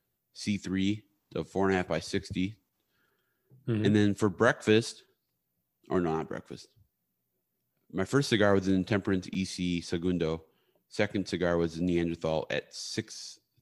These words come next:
Speaker 1: thirty A M. That was strong.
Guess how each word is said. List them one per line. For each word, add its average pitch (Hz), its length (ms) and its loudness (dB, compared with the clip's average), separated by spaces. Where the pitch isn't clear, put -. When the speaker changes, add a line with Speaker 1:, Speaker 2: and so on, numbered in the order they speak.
Speaker 1:
thirty 92 460 2
A 80 40 0
M. 78 160 -4
That 90 100 -6
was 92 120 -6
strong. 92 640 -4